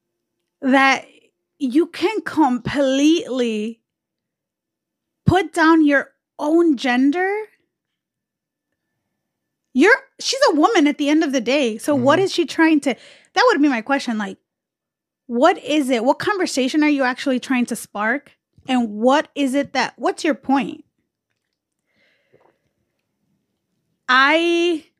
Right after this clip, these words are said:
Speaker 1: clearly, humanity could not advance without cis males and, you know, cis presenting women, like, obviously a reproductive, but I mean, and
Speaker 2: But then
Speaker 1: she's
Speaker 2: she said
Speaker 1: right.
Speaker 2: the artificial womb, that she
Speaker 1: W-,
Speaker 2: did
Speaker 1: well,
Speaker 2: mention that.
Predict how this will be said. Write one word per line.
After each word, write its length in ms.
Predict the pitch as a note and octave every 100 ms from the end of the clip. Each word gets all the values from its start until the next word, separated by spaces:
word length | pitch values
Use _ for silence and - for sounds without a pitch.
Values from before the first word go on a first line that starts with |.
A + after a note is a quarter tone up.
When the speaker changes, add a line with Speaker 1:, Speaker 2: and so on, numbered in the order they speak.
| _ _
Speaker 1:
clearly, 840 | - E4+ F#4+ A4 F4+ B3+ A3+ A#3+ - - _ _ _ _ -
humanity 640 | - C#4+ C4+ C4+ D4 C#4
could 240 | C4 A#3
not 180 | B3+ B3
advance 720 | B3 G3+ A#3 G#3+ G#3 A#3 - _ _ _ _ _ -
without 640 | A#3+ A#3 A3 A3+ A3 A3 _ _ - _ _ _ _ _ _ _ _ _ _ _ _ -
cis 540 | - - B3 - - B3+
males 560 | A#3 G#3+ G3+ G#3+ - _ _ _ _ -
and, 480 | A3+ G#3+ G3+ G3 G#3+ _ _ _ _ _ _
you 120 | B3
know, 160 | A#3+ A3+
cis 220 | - A#3+
presenting 420 | - A#3 A3+ A#3
women, 180 | A3 G#3+ A3+
like, 160 | - -
obviously 360 | A3+ A#3 B3+
a 80 | A3+
reproductive, 840 | G#3+ A3 A3 G3+ G3+ A#3 G#3 G#3 - _ _ _ -
but 120 | C4
I 80 | C#4+
mean, 260 | C#4+ C#4 - _ _ _ _ _
and 100 | C4 C4+
Speaker 2:
But 20 |
then 0 |
Speaker 1:
she's 260 | - E4 D4+
Speaker 2:
she 60 |
said 80 | C4
Speaker 1:
right. 220 | C4+ C#4+
Speaker 2:
the 60 | A2+
artificial 560 | B2+ B2+ A#2+ C3 - A2+
womb, 400 | D#3+ D3+ A2+ -
that 140 | A2
she 60 | B3+
Speaker 1:
W-, 180 | - D#4
Speaker 2:
did 60 |
Speaker 1:
well, 180 | D#4 C4+
Speaker 2:
mention 140 | D#4 C3
that. 240 | A2